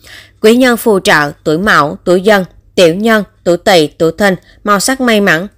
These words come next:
màu xanh, màu nâu. Hai, tuổi Canh Tuất, sinh năm một nghìn chín trăm bảy mươi, mệnh Kim, nam sao Mộc Đức, nữ sao Thủy Diệu, khẩu quyết. Nên thay đổi thói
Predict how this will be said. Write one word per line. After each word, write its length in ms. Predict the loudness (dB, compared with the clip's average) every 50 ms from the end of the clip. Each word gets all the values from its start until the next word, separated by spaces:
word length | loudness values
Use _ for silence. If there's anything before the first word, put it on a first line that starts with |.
| _ -6
màu 220 | -2 -2 0 0
xanh, 300 | -2 -2 -4 -4 -4 -6 -10 _ _ -6
màu 200 | -4 -2 -2 0
nâu. 280 | 0 0 0 0 -2 -8 _ _ _ _ _ _ _ _ _ _ _ _ _ _ _ _ _ _ _ _ _ _ _ _ -18 -8
Hai, 300 | -4 -2 0 0 -2 -4 -8 _ _ _ _ -2
tuổi 240 | 0 2 2 2 0
Canh 280 | -2 -4 -6 -6 -6 -8 -4
Tuất, 160 | -4 -4 -4 -6 _ _ _ _ -10
sinh 240 | -6 -4 -2 -2 -2
năm 100 | -2 -2
một 160 | -4 -4 -2
nghìn 260 | -2 -2 -2 -2 -4
chín 340 | -6 -4 -4 -4 -4 -6 -6
trăm 300 | -2 -2 -2 -2 -2 -6 _ _ _
bảy 220 | -2 0 0 0 -2
mươi, 320 | -4 -2 0 0 -2 -2 -4 _ _
mệnh 260 | -8 -4 -4 -4 -4 -6
Kim, 280 | -4 -2 0 0 0 -2 _ _ _ -20 -20 -20 -10 -4
nam 180 | -2 -2 -2 -2
sao 340 | -2 -2 0 0 0 0
Mộc 280 | -2 -4 -6 -8 -4 -2
Đức, 300 | 0 0 0 -2 _ -8
nữ 220 | -4 -4 -2 -4
sao 400 | -4 -4 -4 -2 -2 -2 -2 -4 -6 -8
Thủy 240 | -8 -6 -6 -6 -2
Diệu, 240 | 0 2 2 2 0 -4 _ _ _ _ _
khẩu 240 | -6 -2 -2 -2 -2 -2
quyết. 340 | 0 0 0 0 -2 _ _ _ _ _ -20 -20 -20 _ _ _ _ _ _ _ _ -2
Nên 280 | 0 2 2 0 0
thay 180 | -2 -2 -2 0
đổi 280 | 0 0 0 0 -2
thói 220 | -2 -4 -4 -4